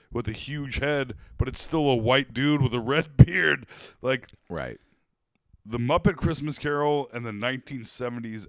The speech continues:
Speaker 1: Albert Finney Christmas Carol are almost exactly the same. It's crazy. Rizzo the Rat became a much bigger character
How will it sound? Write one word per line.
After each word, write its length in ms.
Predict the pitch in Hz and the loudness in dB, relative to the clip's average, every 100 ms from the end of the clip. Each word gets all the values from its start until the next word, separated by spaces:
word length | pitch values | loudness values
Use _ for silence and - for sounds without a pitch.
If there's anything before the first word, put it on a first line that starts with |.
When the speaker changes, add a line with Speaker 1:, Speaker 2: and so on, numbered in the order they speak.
| - | -6
Speaker 1:
Albert 360 | 104 104 113 | -2 0 0
Finney 300 | - 117 113 | -2 -6 -4
Christmas 440 | 107 117 110 117 - | -4 -6 -6 -8 -8
Carol 520 | 117 113 117 120 - _ - | -4 -2 -2 -6 -12 _ -10
are 240 | 95 98 | -6 -4
almost 440 | 90 98 98 - - | -4 -6 -6 -10 -18
exactly 880 | 92 90 80 80 73 - 67 65 65 - - | -20 -16 -14 -12 -12 -14 -14 -14 -16 -18 -16
the 100 | 73 | -14
same. 440 | - 60 - - _ _ _ _ _ _ _ _ | -14 -16 -20 -20 _ _ _ _ _ _ _ _
It's 220 | - 117 - | -4 -4 0
crazy. 460 | 107 82 - 64 - | -2 -2 -6 -16 0
Rizzo 300 | 135 170 196 | 2 4 4
the 120 | 156 | 4
Rat 380 | 123 139 165 - | 4 4 2 -2
became 280 | 104 123 110 | -8 -4 -4
a 80 | 98 78 | -6 -10
much 560 | 90 92 104 127 127 - | -16 -8 0 0 0 -2
bigger 260 | 120 110 | -2 -2
character 640 | 104 127 127 113 92 85 | -4 -4 -4 -6 -10 -12